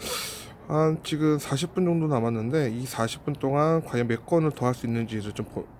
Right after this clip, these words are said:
관건인 것 같긴 해요. 예. 십이만 원까지 충분히 찍을 수 있을까? 아닐까? 근데 아직 콜은 안 들어오고 있고요.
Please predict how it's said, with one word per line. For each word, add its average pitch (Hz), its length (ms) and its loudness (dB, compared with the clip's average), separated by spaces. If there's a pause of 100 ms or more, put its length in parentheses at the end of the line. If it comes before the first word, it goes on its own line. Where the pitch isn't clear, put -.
관건인 143 460 2
것 139 80 -2
같긴 113 320 -8
해요. 113 260 -4 (600)
예. 95 120 -6 (340)
십이만 269 440 2
원까지 226 360 -2
충분히 247 380 -2
찍을 240 180 0
수 - 140 -4
있을까? 170 500 2
아닐까? 113 300 0
근데 123 160 0
아직 117 180 0
콜은 214 240 0
안 113 140 2
들어오고 120 300 -2
있고요. 170 380 -4